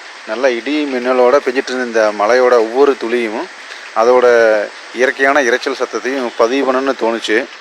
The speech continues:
அதனால பதிவு பண்ணி நம்ம சேனல்ல பதிவேற்றம் பண்ணலாம்னு ஒரு எண்ணத்துல தான் இந்த காணொளி வந்து நான் பதிவேற்றம் பண்ணியிருக்கேன். அந்த மழையோட சத்தத்தையும்,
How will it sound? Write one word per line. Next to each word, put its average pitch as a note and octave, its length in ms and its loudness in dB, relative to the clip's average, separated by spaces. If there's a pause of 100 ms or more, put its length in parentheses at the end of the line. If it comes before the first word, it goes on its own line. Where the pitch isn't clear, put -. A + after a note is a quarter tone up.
(500)
அதனால B2+ 300 2
பதிவு C#3 600 2
பண்ணி C#3 260 0 (960)
நம்ம B2 180 0
சேனல்ல C3+ 400 0
பதிவேற்றம் B2 440 0
பண்ணலாம்னு B2 240 -2
ஒரு A#2+ 180 2
எண்ணத்துல A#2 300 0
தான் C3 120 6
இந்த A#2 220 2
காணொளி A#2+ 320 0
வந்து A2 680 2 (480)
நான் G#2+ 340 -2
பதிவேற்றம் A#2 380 2
பண்ணியிருக்கேன். G#2+ 400 -2 (1120)
அந்த A#2 520 2
மழையோட C#3 280 2
சத்தத்தையும், B2 720 -2